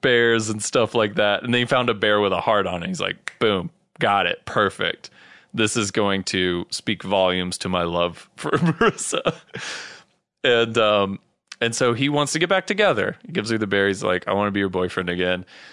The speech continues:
She, so this is the beginning of Marissa just being, like, indecisive as fuck. And it pisses <laughs> me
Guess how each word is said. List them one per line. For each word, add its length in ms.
She, 800
so 160
this 200
is 120
the 100
beginning 580
of 200
Marissa 440
just 280
being, 240
like, 240
indecisive 840
as 140
fuck. 540
And 140
it 180
pisses 500
<laughs> 20
me 80